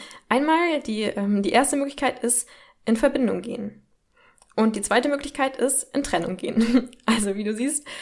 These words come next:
äh, sehr gegensätzliche und, ähm, ja, vielleicht offensichtlich, dass das die beiden Möglichkeiten sind. Und was meine ich damit, also in diesem in Verbindung gehen? Damit meine ich, dass wir schauen,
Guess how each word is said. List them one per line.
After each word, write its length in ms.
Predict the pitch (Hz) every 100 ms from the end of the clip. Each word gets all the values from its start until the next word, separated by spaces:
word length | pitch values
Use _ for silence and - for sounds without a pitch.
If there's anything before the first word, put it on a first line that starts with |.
| - -
äh, 160 | 233 233
sehr 160 | 233
gegensätzliche 800 | 226 240 277 262 - 269 294 277
und, 360 | 220 226 220 -
ähm, 160 | 208
ja, 140 | 214 202
vielleicht 320 | - 208 208
offensichtlich, 540 | 208 226 208 226 208
dass 120 | 196 196
das 200 | 202 202
die 80 |
beiden 240 | 196 190 202
Möglichkeiten 600 | 220 214 - 202 196 185
sind. 400 | 202 196 302 - _ _ _ _ _ _ _ _ _ _ - - - - - _ _
Und 200 | 233 233
was 160 | 233
meine 180 | 233 262
ich 60 | 302
damit, 280 | 302 277 -
also 200 | 220 226
in 140 | 220
diesem 280 | 220 220 220
in 120 | 220
Verbindung 500 | 214 208 196 320 311
gehen? 300 | 220 196 247 - - _
Damit 300 | - 226 226
meine 300 | 214 240 285
ich, 160 | 254 -
dass 280 | 240 233 -
wir 100 | 220
schauen, 420 | - 214 240